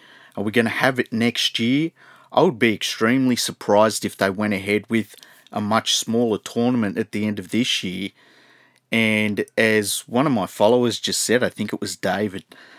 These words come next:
um, he said that it would be interesting to see if we saw France take on England in the Rugby League World Cup final at the end of the year. You know what? I'd weirdly find that really <laughs> entertaining.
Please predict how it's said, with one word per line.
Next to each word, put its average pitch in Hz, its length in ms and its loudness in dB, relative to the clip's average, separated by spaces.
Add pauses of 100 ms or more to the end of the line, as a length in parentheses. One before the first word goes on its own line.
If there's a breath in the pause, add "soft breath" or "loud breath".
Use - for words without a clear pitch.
(160 loud breath)
um, 90 540 -6 (480 soft breath)
he 127 220 0
said 117 320 0
that 110 200 2
it 117 120 2
would 113 120 -4
be 117 140 2
interesting 110 500 0
to - 80 -6
see 104 200 2
if - 160 -8
we 107 100 0
saw 107 460 2 (380 soft breath)
France 113 520 2
take 110 320 0
on 101 180 0
England 110 480 -2
in 104 120 0
the 98 80 -2
Rugby 104 320 0
League 101 240 0
World 101 240 0
Cup 104 200 0
final 117 380 2
at 98 100 -2
the 104 140 -2
end 104 140 -2
of 95 80 -2
the 104 80 -6
year. 104 240 -2 (280 loud breath)
You 123 100 0
know 147 180 6
what? 180 240 4 (260 soft breath)
I'd 151 160 4
weirdly 151 400 6
find 151 400 4
that 143 220 6
really 151 400 4
<laughs> - 20 6
entertaining. 135 840 0